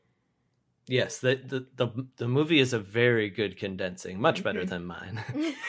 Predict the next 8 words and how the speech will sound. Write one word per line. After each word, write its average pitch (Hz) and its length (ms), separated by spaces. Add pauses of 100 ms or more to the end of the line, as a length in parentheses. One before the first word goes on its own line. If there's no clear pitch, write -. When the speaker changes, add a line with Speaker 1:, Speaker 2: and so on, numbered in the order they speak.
Speaker 2:
<laughs> 302 640
Speaker 1:
Yes. 269 420 (540)
Yeah, 147 220
totally. 110 560 (340)
'Cause 151 200
it, 185 140
'cause 151 240
they, 160 140